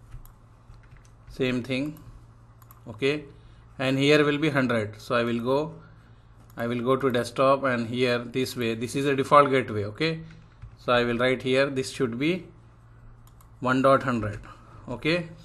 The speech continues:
So I will assign this is a default gateway. Here also we need to assign, I will go here, I will go here, I will assign here also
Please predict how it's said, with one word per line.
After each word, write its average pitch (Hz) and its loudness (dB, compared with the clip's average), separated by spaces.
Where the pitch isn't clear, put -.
So 123 -6
I 120 0
will 120 -4
assign 113 -4
this 113 -8
is 113 -6
a 123 -6
default 120 -2
gateway. 104 -8
Here 151 6
also 143 8
we 139 4
need 135 0
to 139 6
assign, 147 2
I 131 0
will 123 0
go 131 2
here, 131 2
I 127 0
will 120 -4
go 127 -2
here, 127 -2
I 127 -2
will 120 -6
assign 117 -4
here 117 -4
also 110 -8